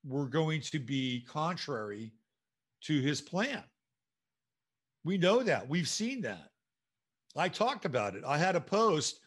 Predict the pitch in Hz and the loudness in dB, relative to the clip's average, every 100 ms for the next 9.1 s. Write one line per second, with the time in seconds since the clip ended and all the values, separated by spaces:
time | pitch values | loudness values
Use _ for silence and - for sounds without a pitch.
0 | _ _ - 139 135 131 - 165 170 151 | _ _ -2 2 2 0 -4 -4 -2 -2
1 | 160 156 - 160 147 139 127 120 117 139 | -2 -2 -2 -4 -4 -6 -4 -2 -4 -8
2 | 120 113 117 151 208 - 156 123 120 113 | -8 -8 -6 -2 -2 -2 -8 -6 -4 -4
3 | 120 - _ _ _ 143 139 143 170 170 | -6 -12 _ _ _ -6 -4 0 2 0
4 | 160 139 107 175 220 - 143 - 110 92 | -2 -6 -2 2 2 -2 -10 -4 -4 -6
5 | - 113 - _ _ _ _ _ _ - | -12 -16 -20 _ _ _ _ _ _ -10
6 | 143 135 151 151 147 143 175 180 - - | -6 -2 0 2 2 2 0 -2 -10 -12
7 | - _ _ _ _ _ _ _ _ _ | -14 _ _ _ _ _ _ _ _ _
8 | _ _ - 127 117 117 156 165 151 107 | _ _ -4 -2 -2 0 0 0 -2 -6
9 | 107 | -12